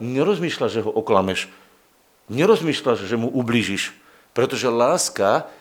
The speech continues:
ťa vedie k tomu, aby si ho niečím dobrým požehnal, naplnil, niečo krásne urobil. Keď si v duchu, nie si v chaose, ale máš pokoj. Pretože si uvedomuješ, máš zem-,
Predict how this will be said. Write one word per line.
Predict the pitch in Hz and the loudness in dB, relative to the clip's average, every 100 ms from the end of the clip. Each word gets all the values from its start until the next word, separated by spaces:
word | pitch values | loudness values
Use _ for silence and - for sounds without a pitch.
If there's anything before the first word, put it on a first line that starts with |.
| _ | _
ťa | - 110 | 2 2
vedie | 131 127 143 | 2 0 -2
k | - | -2
tomu, | - 120 131 | -4 -2 -4
aby | 123 | -4
si | 123 135 117 | -6 -6 -2
ho | 110 - | -2 -2
niečím | 101 113 127 135 131 107 | -8 -4 -4 -4 -6 -2
dobrým | 123 117 120 117 98 | -2 -2 -2 -4 -4
požehnal, | 139 135 139 104 90 80 - | -2 2 0 0 -6 -6 -6
naplnil, | 113 147 160 123 95 85 - | 2 2 2 -4 -6 -10 -8
niečo | 117 113 139 | -6 -4 -6
krásne | - 147 160 160 151 | -2 0 0 0 -4
urobil. | 143 139 101 78 - _ _ _ _ _ - - _ - | 0 -2 -2 -8 -14 _ _ _ _ _ -20 -20 _ -4
Keď | 143 143 | -4 -2
si | - 143 127 - | -4 -4 -4 -6
v | 101 | -6
duchu, | 110 180 - 90 - _ _ _ - | -4 -4 -4 -8 -10 _ _ _ -10
nie | 110 135 | -2 0
si | 143 165 | 0 -4
v | - | 0
chaose, | 117 101 92 95 90 - - | 4 4 4 -2 -4 -8 -12
ale | - 90 92 | -6 -4 -2
máš | 98 - | -4 -4
pokoj. | 123 - 80 - _ _ - - - - | -8 -10 -14 -16 _ _ -20 -20 -20 -12
Pretože | 92 98 101 | -12 -8 -10
si | - 104 | -8 -6
uvedomuješ, | 95 101 107 113 156 - - | -6 -4 -2 0 -2 -6 -12
máš | 95 101 - | -2 -2 0
zem-, | 110 | -2